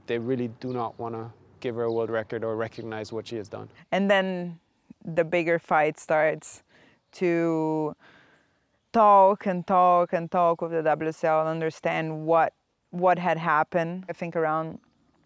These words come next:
Speaker 2: three or four months later, I realized that it was going nowhere, and, and that's when I had the idea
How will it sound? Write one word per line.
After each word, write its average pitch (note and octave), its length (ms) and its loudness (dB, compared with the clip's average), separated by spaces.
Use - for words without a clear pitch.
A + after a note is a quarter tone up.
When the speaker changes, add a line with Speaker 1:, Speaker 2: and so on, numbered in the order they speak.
Speaker 2:
three F3+ 220 -2
or E3+ 100 0
four E3+ 240 -2
months D#3+ 340 -8
later, D#3+ 300 2
I D#3 80 4
realized D#3 540 2
that D#3 180 2
it D3 40 -4
was D#3 160 -4
going D#3+ 260 -2
nowhere, D#3+ 460 2
and, D3+ 240 -8
and E3+ 180 -6
that's E3 240 0
when D#3+ 200 -4
I D#3 680 -2
had F3 260 0
the E3+ 80 6
idea E3+ 720 4